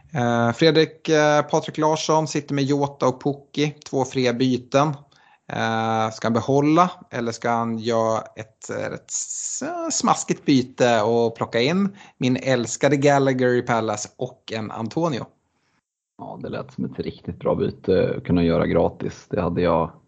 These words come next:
Speaker 2: klickat hem alla dagar i veckan.
Speaker 1: Mm. Ja, ja, jag gillar det också. Det enda som är att han då inte har, har två byten till nästa vecka, då han kanske vill få in Chelsea-spelare. Men där vet vi inte riktigt hur han sitter i, i dagsläget då.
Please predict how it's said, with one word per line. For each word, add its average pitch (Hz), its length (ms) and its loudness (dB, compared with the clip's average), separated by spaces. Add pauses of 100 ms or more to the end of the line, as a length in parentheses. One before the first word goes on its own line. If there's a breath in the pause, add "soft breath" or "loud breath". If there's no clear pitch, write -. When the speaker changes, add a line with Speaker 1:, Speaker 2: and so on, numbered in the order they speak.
(100)
Speaker 2:
klickat 92 600 2
hem 95 260 2
alla 87 160 4
dagar 85 180 4
i 85 40 2
veckan. - 340 -4 (540 soft breath)
Speaker 1:
Mm. 127 500 0 (480)
Ja, 135 280 0
ja, 127 120 0
jag 127 140 2
gillar 127 300 2
det 127 80 -2
också. - 560 -2 (100)
Det 120 100 0
enda 117 200 2
som 117 160 -4
är 117 320 4
att 107 180 -2
han 110 100 -6
då 110 120 -6
inte 110 380 -4
har, 107 300 0 (340 loud breath)
har - 120 -12
två 165 300 2
byten 107 340 -4
till - 140 -10
nästa 110 220 -6
vecka, 113 280 -4
då 104 80 -4
han 104 120 -6
kanske 107 240 -8
vill 107 120 -4
få - 120 -10
in 107 120 -6
Chelsea-spelare. 113 720 0
Men 107 120 -4
där 117 100 0
vet 120 240 0
vi 120 40 -2
inte 101 160 -6
riktigt - 280 -10
hur 104 60 -4
han 104 80 -4
sitter - 600 -6
i, 104 140 -6 (180)
i 113 40 -4
dagsläget 117 680 -4
då. - 100 -6